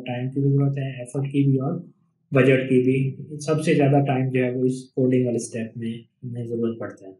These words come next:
उसके बाद है testing phase। Complete testing of system is very important। कि जब एक system बन जाए तो उसको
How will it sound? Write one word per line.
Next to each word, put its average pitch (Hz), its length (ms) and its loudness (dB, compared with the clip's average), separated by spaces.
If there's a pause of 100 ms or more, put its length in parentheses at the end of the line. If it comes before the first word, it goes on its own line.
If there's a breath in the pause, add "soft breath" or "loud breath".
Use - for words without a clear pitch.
(720)
उसके 143 260 0
बाद 180 200 6
है 190 140 4
testing 151 440 2
phase। 104 260 -4 (300)
Complete 170 560 4
testing 165 500 -2
of 151 140 0
system 143 420 -2 (120)
is 127 100 -2 (100)
very 120 240 -2
important। 113 560 -12
कि 127 80 -8
जब 139 180 -2
एक 143 120 0
system 139 360 -6
बन 147 280 -2
जाए 143 180 0
तो 143 100 -8
उसको 151 300 -4